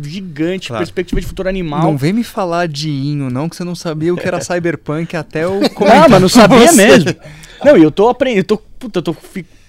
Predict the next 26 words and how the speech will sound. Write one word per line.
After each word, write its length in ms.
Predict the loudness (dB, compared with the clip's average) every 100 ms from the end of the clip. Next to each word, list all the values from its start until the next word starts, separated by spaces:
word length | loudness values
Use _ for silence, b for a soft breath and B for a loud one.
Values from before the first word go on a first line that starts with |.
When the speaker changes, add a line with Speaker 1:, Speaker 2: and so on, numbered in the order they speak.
| -10
Speaker 1:
pirando 360 | -2 2 2
aqui, 200 | 0 -4
porque 200 | -6 -4
eu 60 | -4
tô 140 | 0
Speaker 2:
Olha, 140 | 0 0
pra 40 |
você 60 | 0
Speaker 1:
conhecendo 220 | -2 0
uma 60 | 0
Speaker 2:
imaginar 180 | 0 0
Speaker 1:
porrada 120 | -2
de 40 |
coisa 180 | -2 -6
que 60 | -6
eu 40 |
não 100 | -8
fazia 220 | -6 -4 -4
a 40 |
menor 220 | -4 -2
Speaker 2:
Ó, 140 | 0 0
Speaker 1:
ideia. 200 | 0 0
Speaker 2:
um 320 | 0 0 0
exemplo, 600 | 0 -2 -4 -4 -8 -8 -14
um 100 | -4
exemplo 300 | -2 -4 -6